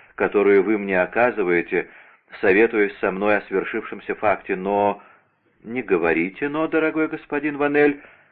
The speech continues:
Увы, монсеньор, подумайте о том, что я принес с собой деньги, я хочу сказать, всю сумму полностью». И он раскрыл толстый бумажник.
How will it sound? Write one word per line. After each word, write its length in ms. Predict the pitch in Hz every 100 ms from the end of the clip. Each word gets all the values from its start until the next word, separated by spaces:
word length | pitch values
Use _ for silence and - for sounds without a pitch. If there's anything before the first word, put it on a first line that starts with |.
| _ _
Увы, 240 | 80 80
монсеньор, 580 | 110 92 - 92 87 98
подумайте 500 | 95 87 107 107 101
о 60 | 98
том, 320 | 113 113 107 - _ _ _ -
что 220 | - -
я 200 | 92 107
принес 360 | - 104 107 113
с 140 | -
собой 300 | 107 95 113
деньги, 380 | 87 131 135 90
я 160 | 82 78
хочу 260 | 95 95
сказать, 480 | - 95 85 107 104 - _ _ _ - -
всю 180 | - 98 -
сумму 380 | - 123 120 104
полностью». 880 | - 113 160 147 95 - - 80 71 _ _ _ _ _ _ _ _ _
И 60 | 98
он 200 | 98 101
раскрыл 500 | 92 82 - 101 123
толстый 420 | 110 98 - -
бумажник. 600 | 90 85 80 78 82 -